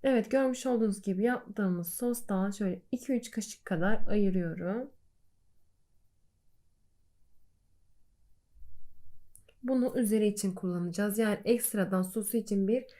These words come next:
tarif vermeyeceğim sizlere. Şöyle görmüş olduğunuz gibi iki adet yumurta ekledim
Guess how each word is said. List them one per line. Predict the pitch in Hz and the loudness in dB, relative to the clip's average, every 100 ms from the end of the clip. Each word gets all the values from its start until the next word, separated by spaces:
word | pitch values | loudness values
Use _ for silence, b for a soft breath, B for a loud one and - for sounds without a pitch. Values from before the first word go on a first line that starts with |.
| B B B | B B B
tarif | - 220 190 233 - | 0 2 2 0 0
vermeyeceğim | 202 202 190 180 175 170 | 2 4 2 0 -2 -4
sizlere. | 170 175 170 175 240 349 - _ _ _ _ | -6 -8 -6 -2 -2 -4 -8 _ _ _ _
Şöyle | - 285 233 | 2 4 6
görmüş | 269 269 262 269 | 4 2 -2 -2
olduğunuz | 254 262 233 | 0 0 -2
gibi | 214 190 | -4 -4
iki | 226 - | -6 -4
adet | 233 208 226 220 | -2 0 0 0
yumurta | 220 214 196 | 0 0 -2
ekledim | 180 165 165 208 | -2 -4 -2 -2